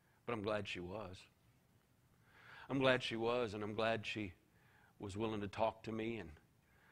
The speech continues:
I still remember our first almost kind of sort of date. After seminary class, we went to McDonald's, right, in South Haven. Sat at them little tables, you know, that are about that big with the, you know, the swivel chairs? The swivel chairs?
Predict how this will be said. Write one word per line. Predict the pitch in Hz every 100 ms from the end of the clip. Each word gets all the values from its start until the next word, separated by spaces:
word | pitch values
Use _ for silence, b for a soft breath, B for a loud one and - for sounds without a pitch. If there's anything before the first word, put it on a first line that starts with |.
| b
I | 123
still | - 127
remember | 120 117 117 110
our | 101
first | - 120 107
almost | 104 127 117 -
kind | 104 107
of |
sort | - 113
of | 117
date. | 120 151 - - _ _ _ - - _ _ b b b b b b b -
After | 98 - 107 101 101 -
seminary | - 123 127 107
class, | - 107 110 -
we | 113
went | 113
to | 117
McDonald's, | 117 113 131 90 90
right, | 110 - _ _ _ _ _ - -
in | 95
South | 117 110
Haven. | 127 127 87 - _ b b b -
Sat | 139 131
at | 117
them | 117
little | 120 127 95 -
tables, | 139 117 92 85
you | 101
know, | 104
that | 101
are | 98
about | 101 101
that | 113 104
big | 113 110
with | 92
the, | 90 - B B B -
you |
know, | 151
the | 147
swivel | - 151 156
chairs? | 127 160 170 - - - _ _ _ _ _ - _ _ - _ _ - -
The |
swivel | - 123 123
chairs? | 131 131